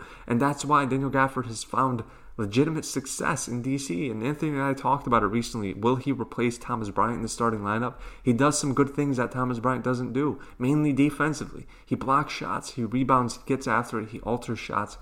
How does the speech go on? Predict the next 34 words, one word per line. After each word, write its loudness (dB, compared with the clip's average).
He 0
does 0
all 4
the -4
things -2
that -2
the 0
Washington 0
Wizards -2
have -6
needed -2
for -2
a -4
very -2
long -4
time. -10
Daniel -2
Gafford 2
is 0
an -4
interesting -4
player, 0
and -2
we'll -2
see -2
how 2
he 0
matches -2
up 0
against -4
Richaun 0
Holmes. -2
And -4
again, 2